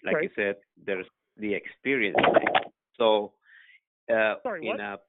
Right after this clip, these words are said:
Speaker 1: world,
Speaker 2: Sorry,
Speaker 1: can you
Speaker 2: my
Speaker 1: hear me?
Speaker 2: AirPods kicked the pit out. Uh, I lost that last sentence.
Speaker 1: Oh, there's, uh, the, the thing you mentioned, experience.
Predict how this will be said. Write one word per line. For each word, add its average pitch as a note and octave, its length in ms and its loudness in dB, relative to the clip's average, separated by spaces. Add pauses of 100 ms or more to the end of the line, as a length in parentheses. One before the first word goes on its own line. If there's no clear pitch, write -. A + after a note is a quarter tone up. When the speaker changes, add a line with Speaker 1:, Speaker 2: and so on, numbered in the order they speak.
(280)
Speaker 1:
world, B2 320 -4 (2500)
Speaker 2:
Sorry, G2+ 100 -14 (360)
Speaker 1:
can G2 80 -4
you G2 60 -4
Speaker 2:
my - 60 -8
Speaker 1:
hear A#2+ 100 -2
me? D3 80 -6
Speaker 2:
AirPods G3+ 380 -8
kicked F#3+ 160 -10
the F3+ 60 -20
pit F#3+ 180 -2
out. D3+ 180 -6 (120)
Uh, F#3+ 100 -8
I D#3 160 -10
lost F3+ 320 -6
that F3 200 -6
last D#3 220 -6
sentence. D3+ 320 -12 (1400)
Speaker 1:
Oh, A#2+ 220 2 (160)
there's, A#2+ 220 -2 (180)
uh, G#2+ 260 2 (120)
the, A2 100 -8 (200)
the A2 80 -16
thing C#3 140 -8
you A2+ 80 -8
mentioned, G2+ 320 -14 (120)
experience. F#2 640 -6